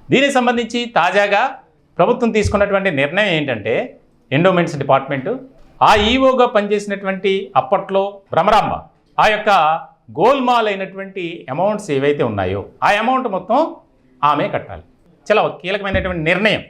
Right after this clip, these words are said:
ఎందుకనంటే ఒక అధికారిగా, అది కూడా అత్యంత ప్రాధాన్యత కలిగినటువంటి దుర్గ గుడి, దీనికి ఎంతో విశేష,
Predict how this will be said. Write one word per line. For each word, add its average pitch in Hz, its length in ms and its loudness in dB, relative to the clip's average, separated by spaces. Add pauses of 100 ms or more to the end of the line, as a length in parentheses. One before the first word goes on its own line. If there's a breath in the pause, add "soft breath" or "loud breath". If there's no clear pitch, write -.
(140)
ఎందుకనంటే 196 760 0 (140)
ఒక 165 100 2
అధికారిగా, 202 840 0 (200)
అది 185 160 0
కూడా 247 380 2 (140)
అత్యంత 226 300 -6 (100)
ప్రాధాన్యత 226 500 2
కలిగినటువంటి 208 640 -4
దుర్గ 196 340 0
గుడి, 180 120 0
దీనికి - 520 -6
ఎంతో 190 600 2
విశేష, 226 300 0